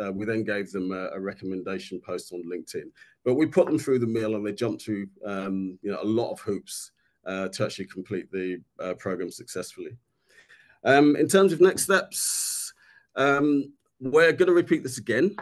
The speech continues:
Um, so this is the, we did a pilot, uh, last year. We'll, we'll do this again over the summer. But some of the challenges that we're facing in terms of how we want to sort of expand this out and really,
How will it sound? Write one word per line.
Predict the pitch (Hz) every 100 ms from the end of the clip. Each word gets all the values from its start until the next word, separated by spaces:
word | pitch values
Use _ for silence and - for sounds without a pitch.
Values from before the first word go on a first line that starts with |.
| -
Um, | 131 127 123
so | 131
this | 131 160 -
is | 143 139 131 120 120
the, | 131 127 127 127 123
we | 120
did | 131
a | 120
pilot, | - 160 156 131 - -
uh, | 123 123 120
last | 123 120 120 -
year. | 123 120 117 120
We'll, | 117 120 117 117 - 113
we'll | 123 123
do | 135 151
this | 131
again | 139
over | 123 110
the |
summer. | 101 143 131 104 - _ _ _ _ _ _
But | 131
some | 131 175
of | 180
the | 165
challenges | - 151 143 123 123 117
that | 113
we're | 120
facing | 120 135 127 123 120
in | 113
terms | - 120 117 110 101
of | 110 107 -
how | 131 123
we | 120
want | 110 113 117
to | - 120 110
sort | 98 90
of |
expand | 104 - 123 117 113
this | 104 110
out | 104 101
and | 107 113
really, | 131 127 117